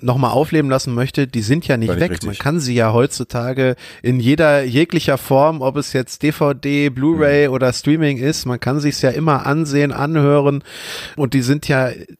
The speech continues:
Speaker 1: die sind ja da, ne? Man kann sie ja wieder aufleben lassen. Und da ist dann die Nostalgie und da muss man das ja nicht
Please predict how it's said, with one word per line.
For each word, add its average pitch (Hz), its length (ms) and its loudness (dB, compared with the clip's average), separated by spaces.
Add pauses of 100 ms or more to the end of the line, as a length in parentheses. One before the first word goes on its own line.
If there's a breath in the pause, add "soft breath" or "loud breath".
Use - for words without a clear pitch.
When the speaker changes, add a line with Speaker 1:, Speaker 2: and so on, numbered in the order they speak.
Speaker 1:
die 123 140 -4
sind 160 200 0
ja 147 140 2
da, 131 420 0
ne? 123 220 -2
Man 120 160 -6
kann 143 180 0
sie 139 140 -2
ja 127 260 2
wieder 131 340 2
aufleben 110 440 -2
lassen. 90 320 -8
Und 95 160 -8
da 143 260 2
ist - 240 -10
dann 110 100 -2
die 104 120 -2
Nostalgie 107 720 0
und 120 140 -2
da 117 60 0
muss 123 220 -4
man 117 160 -2
das 117 160 -4
ja 120 80 0
nicht 113 260 -6